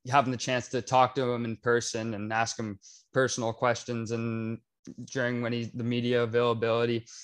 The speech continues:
it's just how intelligent, um, they all are. And the, you could even hear it in his voice today, giving you the truthful and honest answers,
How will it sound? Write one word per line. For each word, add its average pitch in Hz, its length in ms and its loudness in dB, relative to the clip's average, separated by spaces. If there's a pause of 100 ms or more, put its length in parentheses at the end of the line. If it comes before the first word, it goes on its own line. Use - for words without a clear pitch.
(200)
it's 131 160 -2
just 165 180 0
how 143 240 4
intelligent, 113 720 0 (260)
um, 101 400 4
they 113 160 2
all 113 300 6
are. 107 280 4
And 104 160 -4 (480)
the, 123 220 -2 (560)
you 143 160 -4
could 139 140 -2
even 143 220 0
hear 123 220 0
it 123 60 0
in 123 100 -2
his 117 160 -4
voice 117 320 0
today, 113 220 -2
giving 120 300 0
you 120 120 0
the 113 120 -6
truthful 117 600 -2
and 113 100 0
honest 113 420 0
answers, 110 800 -6